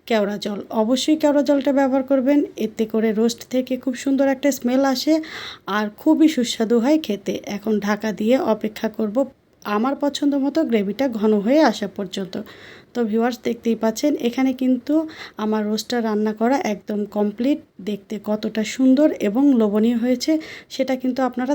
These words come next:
দেখে বুঝতে পারছেন। আর এখানে খুব বেশি দামি কোনো মশলাও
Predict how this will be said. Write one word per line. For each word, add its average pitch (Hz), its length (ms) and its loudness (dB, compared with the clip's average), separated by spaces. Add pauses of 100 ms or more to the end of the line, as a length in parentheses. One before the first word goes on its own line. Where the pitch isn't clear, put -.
দেখে 214 240 0
বুঝতে 190 280 -6
পারছেন। - 360 -8 (640)
আর 208 80 2 (180)
এখানে 233 320 2 (440)
খুব 285 120 0 (180)
বেশি 214 240 2 (160)
দামি 220 340 2
কোনো 277 140 4 (120)
মশলাও 254 360 0